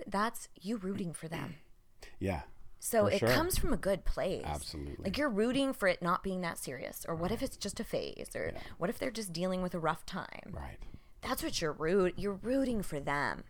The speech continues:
Speaker 2: Right.
Speaker 1: But it, that really is an avoidance technique. So
Speaker 2: Right.
Speaker 1: you, so again, that's why I always say, you know, when I said, "What's the fastest avenue to no regrets?"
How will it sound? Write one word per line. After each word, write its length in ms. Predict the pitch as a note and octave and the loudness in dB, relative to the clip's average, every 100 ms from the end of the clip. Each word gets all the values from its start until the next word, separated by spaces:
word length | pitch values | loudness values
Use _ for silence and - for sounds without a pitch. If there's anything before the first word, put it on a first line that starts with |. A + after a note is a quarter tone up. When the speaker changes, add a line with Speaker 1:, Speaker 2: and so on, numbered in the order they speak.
| - | -12
Speaker 2:
Right. 120 | - - - - | -14 -14 -16 -4
Speaker 1:
But 180 | - F3+ | 4 4
it, 140 | F3+ - | 4 2
that 260 | F3+ F3+ | 4 2
really 460 | F3 F#3 F#3 F#3+ - | 2 -2 0 -2 0
is 220 | E3+ E3 | 0 0
an 80 | D#3+ | -2
avoidance 640 | D#3+ C#3+ F#3+ C4+ - - - | -4 0 0 0 -6 -8 -6
technique. 520 | - - E3 - - | -6 -6 -12 -12 -10
So 140 | - E3 | 0 0
Speaker 2:
Right. 80 | E3 | 2
Speaker 1:
you, 260 | E3+ D#3+ - - - | -2 -4 -10 -16 -18
so 480 | - - F#3 E3 D#3+ - | -12 0 4 6 4 2
again, 340 | E3+ A3 G#3+ | 2 4 4
that's 240 | E3+ E3 - | 2 0 2
why 200 | E3 D#3 | 2 2
I 40 | |
always 220 | D3+ D#3 | 0 -2
say, 400 | - F3 F#3 E3 D3 | -2 0 2 2 0
you 100 | D3+ | -2
know, 100 | D3 | -4
when 160 | D3 | -4
I 80 | C#3+ | -4
said, 380 | D#3 E3 D3+ C#3+ | -2 0 0 0
"What's 240 | D3 D3+ | 0 0
the 80 | D#3+ | -2
fastest 480 | - C#3+ C#3+ D#3+ D#3 | -4 -4 -2 -6 -2
avenue 320 | C#3+ D3+ D3+ | -2 -2 -6
to 180 | C#3+ - | -8 -8
no 80 | C#3 | -6
regrets?" 480 | C#3 - E3+ - | -4 0 0 0